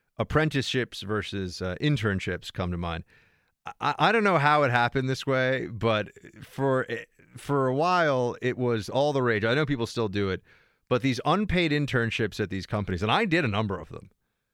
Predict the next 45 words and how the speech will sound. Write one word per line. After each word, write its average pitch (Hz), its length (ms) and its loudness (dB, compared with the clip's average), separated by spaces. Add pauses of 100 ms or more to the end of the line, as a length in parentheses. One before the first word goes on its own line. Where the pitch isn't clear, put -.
(360)
uh, 104 520 0
unpaid 165 400 0
internships 113 920 -2
have 107 200 -4
become 107 320 -2
some 135 340 -2
rite 113 300 0
of 95 120 -6
passage, 95 680 -4
and, 95 460 -2 (500)
uh, 95 140 0
for 107 160 -2
a 104 80 2
lot 113 160 4
of 113 80 -2
people, 113 260 0
in, 98 80 0 (100)
at 110 100 -2
least 104 200 -4
in 92 80 -2
corporate 110 320 0
America. 87 560 -2 (680)
And 117 220 -8
I, 143 400 -4
I, 147 120 4
I 175 40 2
just 147 160 0
think 107 200 0
it's, - 300 -6 (240)
a 123 80 -2
lot 143 300 4
of 120 40 0
the 113 60 2
time, 101 320 0
it's, 95 160 -4
it's 117 160 -2
a 113 80 2
waste 139 540 2
of 120 120 0
time 110 380 0
and 98 80 0
it's 92 140 -6
exploitative, 101 920 0
and 92 220 0
people, 98 540 -2